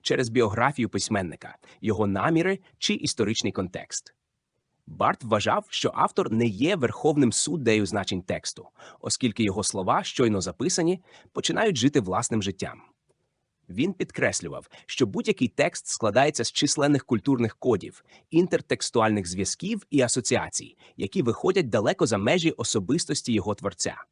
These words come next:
Текст існує в безперервному потоці мовних ідей, і тому будь-яка спроба знайти в ньому єдине правильне тлумачення є марною.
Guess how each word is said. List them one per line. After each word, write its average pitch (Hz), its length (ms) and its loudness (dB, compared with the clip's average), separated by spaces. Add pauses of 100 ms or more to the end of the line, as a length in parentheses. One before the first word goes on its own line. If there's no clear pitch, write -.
(520)
Текст - 340 -2
існує 170 400 4
в 101 120 -2
безперервному 139 760 4
потоці 117 420 0
мовних 104 400 0
ідей, 90 440 -8 (260)
і 127 100 -6
тому 151 220 2
будь-яка 165 400 0
спроба 131 420 4
знайти 107 360 2
в 107 80 0
ньому 101 220 4
єдине 104 460 2
правильне 98 560 0
тлумачення 127 640 -2 (200)
є 120 160 0
марною. - 520 -4